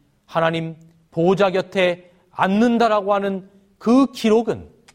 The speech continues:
오늘 우리가, 우리도 이 고난 가운데 살아가지만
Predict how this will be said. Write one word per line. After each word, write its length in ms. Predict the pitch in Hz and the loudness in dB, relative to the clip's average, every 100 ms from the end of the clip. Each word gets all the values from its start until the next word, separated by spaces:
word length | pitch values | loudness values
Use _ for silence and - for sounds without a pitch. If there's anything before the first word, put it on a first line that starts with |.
| _ _ _ _ | _ _ _ _
오늘 220 | 143 151 | -8 -6
우리가, 520 | 156 151 143 147 139 - _ _ _ _ | -4 -4 0 0 -2 -8 _ _ _ _
우리도 600 | 139 175 143 170 165 - _ _ _ _ - | -6 -4 0 0 -2 -8 _ _ _ _ -12
이 200 | 165 160 | -10 -6
고난 400 | 160 165 156 - | -2 0 0 0
가운데 320 | 160 160 156 | 0 0 -6
살아가지만 720 | - 156 147 151 151 156 147 | -4 -2 -2 -2 -4 -6 -8